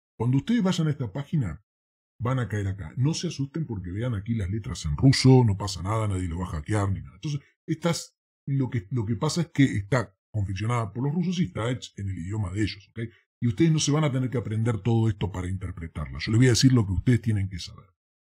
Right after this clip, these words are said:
De esta herramienta va a haber muchísimo para hablar porque voy a hacer muchos videos de aquí en más.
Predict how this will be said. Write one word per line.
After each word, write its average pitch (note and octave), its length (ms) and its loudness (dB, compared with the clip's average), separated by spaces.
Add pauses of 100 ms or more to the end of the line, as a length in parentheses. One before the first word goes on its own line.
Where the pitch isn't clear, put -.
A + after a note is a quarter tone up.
(320)
De F3 100 4
esta A3+ 160 2
herramienta F3 540 0
va C3+ 180 -2
a D#3+ 40 0
haber D3 200 2
muchísimo A#2+ 800 2
para G#2 160 -4
hablar A#2+ 320 0
porque G2 180 -6
voy A2 100 0
a - 20 -2
hacer A2+ 220 -2
muchos A2+ 460 2
videos F#2+ 320 -4
de F2 100 -8
aquí D2+ 180 -10
en C2+ 160 -6
más. - 300 -18